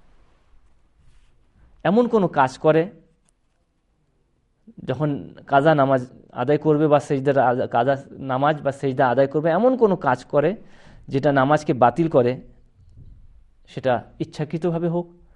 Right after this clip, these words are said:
বা অনিচ্ছাকৃতভাবে হোক, উদাহরণস্বরূপ তার নামাজ যে সেজদা কাজা ছিল বা তাশাহুদ কাজা ছিল, সেটা করতে গিয়ে সে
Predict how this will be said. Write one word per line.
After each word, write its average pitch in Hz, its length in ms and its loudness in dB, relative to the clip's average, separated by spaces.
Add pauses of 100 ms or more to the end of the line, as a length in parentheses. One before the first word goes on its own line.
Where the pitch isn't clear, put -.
(360)
বা 139 80 -2
অনিচ্ছাকৃতভাবে 139 840 0
হোক, 160 180 0 (640)
উদাহরণস্বরূপ 196 920 2 (1700)
তার 127 120 -2
নামাজ 135 360 0 (540)
যে 147 120 -2
সেজদা 143 400 0
কাজা 147 240 4
ছিল 147 300 -6
বা 127 120 -2
তাশাহুদ 139 360 -6
কাজা 131 200 0
ছিল, 147 260 -4
সেটা 143 260 -6
করতে 147 360 -4
গিয়ে 147 220 -4 (420)
সে 151 340 -2